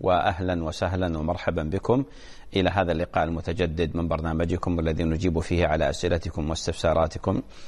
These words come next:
على هواتف وعناوين البرنامج والتي تظهر على الشاشة بعد قليل. ما شاء الله لا قوة إلا بالله، اللهم اجمع لنا بين الصواب والثواب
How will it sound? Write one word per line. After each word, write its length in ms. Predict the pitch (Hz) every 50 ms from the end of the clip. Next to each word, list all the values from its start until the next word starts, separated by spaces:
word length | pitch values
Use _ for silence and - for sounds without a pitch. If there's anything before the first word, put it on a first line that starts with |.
| - - -
على 280 | - - 92 92 90 85 98
هواتف 440 | 107 113 113 110 - 107 95 - 98
وعناوين 600 | 82 82 92 95 95 95 98 95 95 98 92 90 - - - - - - - - -
البرنامج 640 | 143 135 123 117 104 98 101 101 101 101 92 82
والتي 320 | 85 90 87 90 - - -
تظهر 340 | 107 104 82 92 92 85
على 120 | 78 85 87
الشاشة 460 | 85 - - 98 92 85 - 87 85 -
بعد 360 | 90 85 - 82 76 78 71
قليل. 480 | 78 78 76 - - 101 87 73 60 - - - - - - - - - -
ما 160 | - 107 107
شاء 240 | 101 - - 104 -
الله 360 | 95 95 98 98 92 92 95
لا 100 | 92 95
قوة 320 | 95 - - 101 92 90 85 -
إلا 280 | 95 85 90 87 87 85
بالله، 420 | 80 85 85 87 98 113 123 113 - -
اللهم 260 | - 92 90 82 82
اجمع 240 | 80 95 101 101 92
لنا 260 | 90 92 87 82 78
بين 220 | 78 104 120 117
الصواب 460 | 107 - - - 107 107 104 98 104
والثواب 520 | 104 104 - - - 107 101 104 104 98